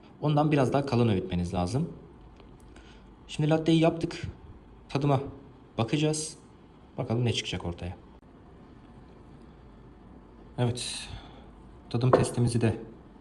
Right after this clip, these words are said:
yaptık. Tadı hiç fena değil. Onu söyleyebilirim. Tavsiye ederim. İçilebilir.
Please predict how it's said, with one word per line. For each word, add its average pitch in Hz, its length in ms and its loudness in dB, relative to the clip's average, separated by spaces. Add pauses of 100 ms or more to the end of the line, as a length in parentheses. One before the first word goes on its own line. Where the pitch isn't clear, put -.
yaptık. - 520 0 (1700)
Tadı 139 180 2
hiç 180 120 2
fena 170 240 6
değil. 151 340 6 (360)
Onu 120 140 4
söyleyebilirim. 120 580 4 (760)
Tavsiye 113 380 2
ederim. 117 320 4
İçilebilir. 104 540 2